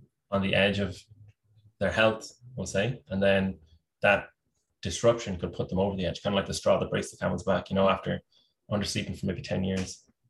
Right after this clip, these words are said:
So, uh, another piece of work you had was, uh,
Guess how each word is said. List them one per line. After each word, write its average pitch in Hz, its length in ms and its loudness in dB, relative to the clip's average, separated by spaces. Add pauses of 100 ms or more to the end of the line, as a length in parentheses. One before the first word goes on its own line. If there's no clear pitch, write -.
(160)
So, 104 520 4 (560)
uh, 104 320 6
another 123 600 6 (280)
piece 113 160 -4
of 104 60 0
work 113 200 6
you 110 80 -4
had 113 400 0 (100)
was, 101 440 2
uh, 95 400 2